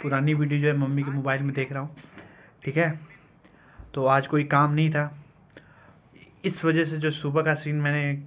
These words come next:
capture किया था और जो अब कर रहा हूँ वही mention करके YouTube पे डाल दूँगा। कोशिश ये है कि regular video upload करने के लिए, क्योंकि भाई जितने भी एरो हैं भाई वो नीचे गिर चुके हैं, इस वजह से भाई regular कोशिश है।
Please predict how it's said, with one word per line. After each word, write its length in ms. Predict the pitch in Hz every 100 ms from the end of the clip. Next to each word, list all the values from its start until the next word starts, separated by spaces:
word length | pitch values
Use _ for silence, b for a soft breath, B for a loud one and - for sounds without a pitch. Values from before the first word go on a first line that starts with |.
| -
capture 320 | 135 131 151
किया 180 | 147 147
था 120 | 143
और 120 | 143 143
जो 140 | 139
अब 120 | 135 -
कर 120 | 139
रहा 140 | 143
हूँ 100 | 139
वही 120 | 135
mention 380 | 139 135 139 143
करके 260 | 139 135 131
YouTube 260 | 131 139 -
पे 100 | 135
डाल 180 | 131
दूँगा। 260 | 127 131 131 B B B B B B - - - - - - - - - - - -
कोशिश 400 | 156 156 185 185
ये 80 | 180
है 80 | 170
कि 120 | 165
regular 320 | 151 151 160
video 280 | 151 147 151
upload 300 | 147 151 147
करने 280 | 147 143 139
के 100 | 147
लिए, 120 | 147
क्योंकि 240 | 143 143
भाई 340 | 143 131 165 156
जितने 380 | 143 143 147 143
भी 200 | 139 139 -
एरो 260 | 127 139 147
हैं 120 | 143
भाई 140 | 135 135
वो 140 | 135
नीचे 300 | 135 127 127
गिर 160 | 139 135
चुके 240 | 135 143
हैं, 200 | 143 - B B B B B B 139
इस 160 | 131
वजह 180 | 139 135
से 160 | 135 135
भाई 340 | 127 135 131 - - -
regular 400 | 127 131 135 139 135
कोशिश 400 | 139 135 139 -
है। 140 | 143